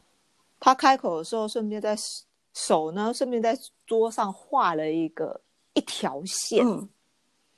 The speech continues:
Speaker 1: 然后他就说：“你跟我是左边的这个区域，我们是同事。
Speaker 2: 嗯。
Speaker 1: 右边这个区域呢，是我的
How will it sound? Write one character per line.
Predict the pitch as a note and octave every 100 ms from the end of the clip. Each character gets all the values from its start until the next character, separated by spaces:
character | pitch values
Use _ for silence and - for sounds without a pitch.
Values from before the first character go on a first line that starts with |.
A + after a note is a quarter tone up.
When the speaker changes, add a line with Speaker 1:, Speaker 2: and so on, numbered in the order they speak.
| _ _ _
Speaker 1:
然 | E3+
后 | A3+ C4+
他 | C#4
就 | C4+ C#4+ C4+
说 | - B3 A#3 A#3 A#3 A#3 A#3+ - _ _ _ -
：“你 | G3 F#3 D#3 - -
跟 | A#3+ C4 C4
我 | E3 -
是 | - A#3+ G#3
左 | - E3 -
边 | - G3 G3 G3+
的 | D3+ - - -
这 | G#3
个 | F#3
区 | - - A3+ A3+
域， | - A3 D3+ - _ _ _ _ _ _ _ -
我 | F#3
们 | E3+
是 | F#3+ G#3+
同 | - - D#3 C3+ C#3+
事。 | F3+ - - F3
Speaker 2:
嗯。 | G#3 E3 F#3 - _ _ _ _ - - -
Speaker 1:
右 | D#4 D4
边 | A#3+ B3+ B3
这 |
个 | A#3+ A3+
区 | - A#3+ A#3 G#3
域 |
呢， | E3+ D#3+ D#3 G3 A3 _ _ _ _ _
是 | - - C#4+
我 | E3+ C#3+ C3+
的 | C3 F#2+ -